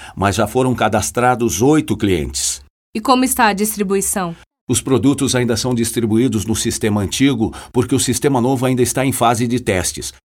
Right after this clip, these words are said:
Speaker 1: Mas os testes vão ser concluídos no mês que vem. Depois disso, os produtos vão ser entregues com mais eficiência.
Speaker 2: Está bem. E quanto às avaliações?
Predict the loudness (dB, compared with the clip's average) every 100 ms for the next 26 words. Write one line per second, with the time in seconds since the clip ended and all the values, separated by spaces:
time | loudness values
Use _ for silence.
0 | _ _ -6 -2 2 0 2 2 2 0
1 | 0 0 -2 0 -2 0 0 2 2 2
2 | 0 2 4 4 2 0 0 -2 -6 -20
3 | _ _ -2 4 4 4 0 0 0 -4
4 | -4 -4 -2 2 2 2 2 0 0 -2
5 | 0 0 0 0 2 2 0 0 0 2
6 | 2 2 0 -2 -2 -2 -2 -4 -6 -8
7 | -12 _ _ -6 -2 0 2 2 0 -4
8 | -8 _ _ -12 -8 0 2 2 2 2
9 | 0 0 0 0 -4 -6 -4 -6